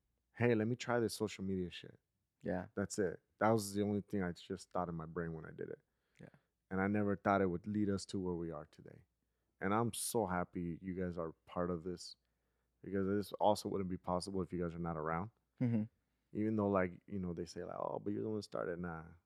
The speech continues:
Speaker 1: I need a team to keep going forward. You know, I can, I can be, I mean, look at every company out there, bro.
Speaker 2: Mm-hmm.
Speaker 1: You got your C E O, you got your president, you got the guy that runs it, but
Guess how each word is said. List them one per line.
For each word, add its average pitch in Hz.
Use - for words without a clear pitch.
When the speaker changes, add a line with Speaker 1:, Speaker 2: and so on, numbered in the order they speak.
Speaker 1:
I 107
need 110
a 92
team 95
to -
keep -
going 90
forward. 82
You 92
know, 92
I 107
can, 104
I 104
can 98
be, 98
I 117
mean, 113
look 143
at 147
every 101
company 87
out 82
there, 85
bro. 95
Speaker 2:
Mm-hmm. 110
Speaker 1:
You 104
got 110
your 104
C 107
E 104
O, 101
you 98
got 95
your -
president, 95
you 95
got 92
the 104
guy 98
that 92
runs 98
it, 87
but 92